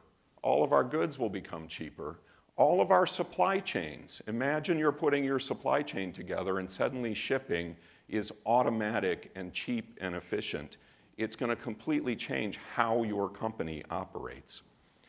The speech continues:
Um, and so what I wanna do, uh,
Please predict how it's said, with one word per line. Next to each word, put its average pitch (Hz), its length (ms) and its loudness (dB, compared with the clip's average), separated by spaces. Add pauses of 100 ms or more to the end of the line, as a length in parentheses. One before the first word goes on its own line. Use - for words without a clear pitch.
(220)
Um, 80 260 -12 (680)
and - 100 -8
so 151 100 10
what 131 140 12
I 156 60 12
wanna 175 220 10
do, 160 400 8 (240)
uh, 104 360 12